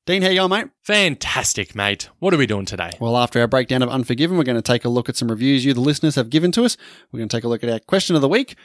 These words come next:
Speaker 1: which is, "What is your favourite Clint Eastwood directed film?" We've already done, uh,
Speaker 2: Ooh.
Speaker 1: Clint Eastwood acting films.
Speaker 2: Have we?
Speaker 1: Yeah, back on the Good, the Bad and the Ugly episode.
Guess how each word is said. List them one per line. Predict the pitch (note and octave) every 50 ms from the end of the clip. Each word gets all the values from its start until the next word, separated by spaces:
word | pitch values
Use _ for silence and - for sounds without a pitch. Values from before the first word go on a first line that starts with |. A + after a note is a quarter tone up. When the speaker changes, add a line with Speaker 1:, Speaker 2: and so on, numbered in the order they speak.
| - _ -
Speaker 1:
which | - C3 -
is, | C3 B2 C3+
"What | A#3 E4 F4
is | B3 D#3+
your | D#3+ C3
favourite | - - - E3 F3 F#3 E3+ F3+ F3+ -
Clint | - - G#3 A3+ G#3 - -
Eastwood | F3 G3 F#3+ - - G3+ D#3
directed | C#3 C#3 A#2 C3 F#3+ - - E3 C#3+ A#2+
film?" | - - B2+ A2+ G#2+ G#2+
We've | A#2 C3+ D3
already | F#3+ - G3+
done, | A3 F3 E3 E3 E3 D#3+
uh, | D#3+ D3 C#3 C3+ C3
Speaker 2:
Ooh. | D3
Speaker 1:
Clint | C3+ D3 D#3+ C#3+
Eastwood | D#3 D3 - - C#3 - - -
acting | A3 - - G#3 E3+ C#3+
films. | B2+ - - A2+ G#2+ A2 B2+ G3+ B3+ -
Speaker 2:
Have | - C3+ G#3
we? | C#4 D#4 C#4+ F3+ A2
Speaker 1:
Yeah, | C3+ E3 D3+
back | C3 C3+ B2+
on | - C3+
the | C3 C3
Good, | A#2 - D3 C3
the | C3+ B2
Bad | C3+ C3
and | B2+ B2
the | B2 B2+
Ugly | C#3+ D3 D3+ C#3+ A#2+
episode. | G#2+ - A2 - A#2+ B2 F3+ A3 -